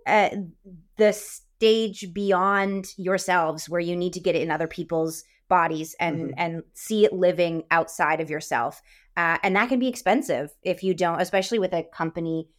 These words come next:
Speaker 1: Uh, a lot of new works are very small companies
Speaker 2: Mm-hmm.
Speaker 1: for mostly financial reasons. And, you
Speaker 2: And that
Speaker 1: know,
Speaker 2: dictates what's made.
Speaker 1: workshops and, and even, um, you know, premieres and productions,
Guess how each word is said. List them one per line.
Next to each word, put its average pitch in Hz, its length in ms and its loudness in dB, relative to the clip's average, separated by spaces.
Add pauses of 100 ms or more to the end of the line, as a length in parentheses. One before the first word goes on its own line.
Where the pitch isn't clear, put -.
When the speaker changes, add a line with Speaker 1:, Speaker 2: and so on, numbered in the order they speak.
(160)
Speaker 1:
Uh, 175 140 2
a 180 80 2
lot 175 280 4
of 180 140 2
new 180 320 -2
works 175 640 -2
are 170 420 0
very 170 200 0
small 190 360 0
companies 160 640 -6
Speaker 2:
Mm-hmm. - 160 -20
Speaker 1:
for 165 440 2 (280)
mostly 202 420 2
financial 196 480 2
reasons. 151 540 -4
And, 160 420 -2
you 175 140 -4
Speaker 2:
And - 0 -
that 156 60 0
Speaker 1:
know, 160 160 0
Speaker 2:
dictates 120 380 -8
what's 117 200 -10
made. 117 200 -10 (120)
Speaker 1:
workshops 185 840 2
and, 170 500 -2
and 175 200 -2
even, 180 520 0
um, 156 280 -2
you 170 80 -4
know, 147 280 -2 (320)
premieres 185 400 2
and 165 100 -4
productions, 180 680 0